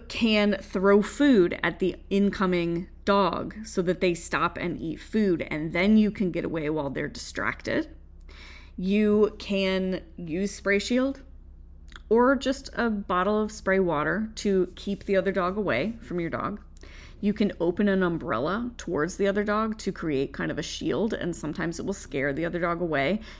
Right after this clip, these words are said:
You do need to teach your dog that an umbrella opening away from them is not something to be afraid of. You can also take a deep breath and relax your shoulders and put your hand on your spray shield and allow the dogs to greet each other.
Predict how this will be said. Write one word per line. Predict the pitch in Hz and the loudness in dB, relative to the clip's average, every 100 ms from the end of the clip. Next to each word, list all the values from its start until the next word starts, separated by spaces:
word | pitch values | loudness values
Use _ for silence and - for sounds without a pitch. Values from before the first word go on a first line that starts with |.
| - | -6
You | 185 | -2
do | 180 | 2
need | 185 185 170 | 2 2 0
to | |
teach | 165 - 190 - | -6 -4 -4 -2
your | 175 175 | -2 0
dog | 175 147 143 208 - | 0 -2 -4 -6 -4
that | 165 160 - | -2 -2 -2
an | 156 | -2
umbrella | 165 160 156 156 | -2 0 0 0
opening | - 147 160 156 180 - - | -2 -4 -2 -2 -4 -4 -6
away | 160 139 | 0 0
from | 139 156 | 0 -4
them | 139 143 156 | -4 -4 -6
is | - 151 151 - | -6 -6 -6 -4
not | 160 - | -4 -4
something | - 160 160 | -6 -6 -6
to | 165 | -4
be | 160 | -4
afraid | 175 - - | -4 -6 -6
of. | - 208 - - - | -6 -8 -12 -16 -4
You | 185 220 220 | 2 4 4
can | - 233 226 | 2 2 4
also | 196 233 349 - 403 392 370 - - - - - | 4 4 4 4 6 8 6 4 -4 -20 -20 -16
take | - 190 190 | -4 -2 0
a | 190 | 0
deep | 185 160 | 0 0
breath | 147 151 220 196 | 2 2 0 -2
and | 170 | -4
relax | 139 135 160 - | -2 0 -2 -4
your | 180 | -6
shoulders | - 127 160 190 190 | -4 -2 2 2 2
and | 175 | -2
put | 165 - | -4 -6
your | 165 | -4
hand | 165 156 156 | -4 -4 -2
on | 156 | -2
your | 131 | -4
spray | - - 147 | -6 -6 -6
shield | 156 196 240 277 247 | -2 0 2 2 0
and | 165 156 | -2 -2
allow | 156 147 156 | -2 0 0
the | 160 | -2
dogs | 160 156 160 190 - | -4 -4 -4 -6 -6
to | 196 170 | -2 -2
greet | - 156 - - | -4 -6 -6 -10
each | 151 - | -8 -8
other. | - - 226 | -8 -10 -12